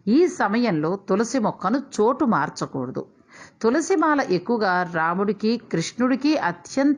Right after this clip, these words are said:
ప్రీతిపాత్రమైనది. బుద్ధిని, మనస్సును ప్రశాంతంగా ఉంచటానికి ఈ మాల ఎంతగానో ఉపయోగపడుతుంది.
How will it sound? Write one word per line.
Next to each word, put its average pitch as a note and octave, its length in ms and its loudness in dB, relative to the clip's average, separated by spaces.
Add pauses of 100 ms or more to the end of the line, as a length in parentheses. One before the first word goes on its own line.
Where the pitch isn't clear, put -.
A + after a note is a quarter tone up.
ప్రీతిపాత్రమైనది. A#3+ 1300 -2 (580)
బుద్ధిని, C4 560 2
మనస్సును A3+ 640 0
ప్రశాంతంగా B3 800 0
ఉంచటానికి G3 640 -2
ఈ G3 60 2
మాల D#3+ 560 0 (340)
ఎంతగానో C#4 600 0
ఉపయోగపడుతుంది. D#3 880 -4